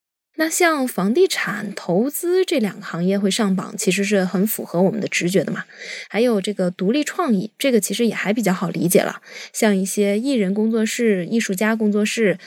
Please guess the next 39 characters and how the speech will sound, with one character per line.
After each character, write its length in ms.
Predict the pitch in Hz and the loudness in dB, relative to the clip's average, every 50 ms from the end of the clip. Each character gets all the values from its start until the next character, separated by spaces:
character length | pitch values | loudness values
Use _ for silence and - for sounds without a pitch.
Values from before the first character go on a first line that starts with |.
| - - | -20 -12
他 120 | - - 247 | -4 -2 0
们 80 | 262 | 0
就 80 | 285 302 | 0 0
是 120 | 285 285 | 0 0
属 300 | 254 - - - 170 156 | 0 0 -2 -2 -2 -2
于 160 | 156 165 175 185 | -2 0 0 0
这 160 | - 226 202 | 2 2 2
个 140 | 190 165 160 | 2 0 -2
独 180 | - 175 160 | -2 -2 0
立 140 | 185 220 214 | 2 2 2
创 240 | - - 254 220 190 | 2 0 0 0 0
业 100 | 170 160 | 0 -2
行 220 | - - - 139 | -4 -6 -4 0
业 160 | 143 147 123 | 2 2 2
的。 140 | 107 - - _ _ - - - - - - - - | 2 -2 -8 _ _ -20 -20 -18 -18 -18 -16 -6 0
但 180 | 311 311 311 | 0 2 2
是 200 | 294 - 339 320 | 0 -2 -4 -2
呢， 200 | 294 254 220 202 208 | 0 0 0 0 0
其 320 | - - - - 175 180 | -2 -4 -4 0 0 0
他 300 | 190 - - 320 359 427 | 0 -2 -2 0 0 0
几 180 | 440 - - 202 | 0 0 0 0
个 100 | - 180 | 0 0
行 280 | 180 - - 175 165 | -4 -2 -2 -2 0
业 140 | 170 190 180 | 2 2 2
能 200 | 170 165 160 170 | 2 0 0 0
够 100 | 185 196 | 0 2
入 220 | 190 202 220 208 185 | 2 2 2 0 0
选， 260 | 180 - - 107 - | 0 -2 -2 -2 0
我 120 | 165 165 | 0 0
们 100 | 165 170 | 0 0
可 140 | 180 - 190 | 0 0 0
能 120 | 170 170 | 0 2
会 120 | 185 208 202 | 2 0 0
觉 120 | - 175 | 2 2
得 80 | 165 190 | 0 0
比 80 | - | 0
较 140 | - 226 - - | -4 -6 -6 -6
意 200 | - 220 220 196 | -2 0 0 2
外， 320 | 185 226 233 202 - - | 2 2 0 0 -2 -6